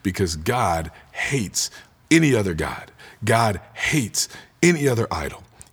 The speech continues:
Anything that we elevate to the status of a savior is an idol. God hates it,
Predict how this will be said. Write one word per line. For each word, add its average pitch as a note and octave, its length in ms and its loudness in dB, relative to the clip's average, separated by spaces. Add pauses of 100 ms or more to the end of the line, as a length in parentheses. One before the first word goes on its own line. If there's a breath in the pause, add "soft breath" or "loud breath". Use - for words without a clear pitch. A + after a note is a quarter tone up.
(120)
Anything F3+ 540 4
that C3+ 180 -2
we C#3+ 240 0
elevate G2+ 500 2 (200 loud breath)
to B2 100 4
the G2 100 2
status C#3+ 480 2
of G2+ 140 0
a F2 80 0
savior - 680 2 (640 loud breath)
is F#2 180 4
an E2+ 140 -2
idol. B2 420 -2 (320 loud breath)
God F#2 240 4
hates - 460 -2
it, B2+ 160 -4